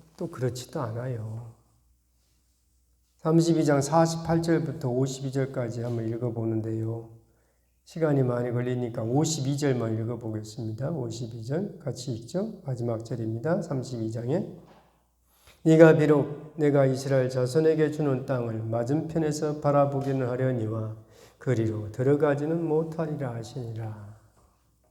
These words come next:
하나님이 모세에게 가나안 땅에 들어가는 걸 허락하지 않아요. 자기는 못 들어가는데 이스라엘, 응? 자손들은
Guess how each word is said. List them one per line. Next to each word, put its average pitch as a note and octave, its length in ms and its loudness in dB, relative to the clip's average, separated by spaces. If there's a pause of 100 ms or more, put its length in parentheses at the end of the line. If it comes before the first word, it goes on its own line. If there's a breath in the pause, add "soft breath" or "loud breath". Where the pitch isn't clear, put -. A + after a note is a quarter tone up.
(480)
하나님이 D#3+ 440 4
모세에게 A#2+ 920 0 (440)
가나안 C#3+ 380 2
땅에 C3 240 -2
들어가는 C3+ 420 -2
걸 A2 80 -4
허락하지 B2+ 520 -4
않아요. A2+ 720 -8 (1600)
자기는 D3+ 480 0
못 A#2 200 -4
들어가는데 A2 800 -2 (680 soft breath)
이스라엘, A2 640 -2 (420)
응? D#3+ 260 -8 (1000)
자손들은 A2+ 840 -4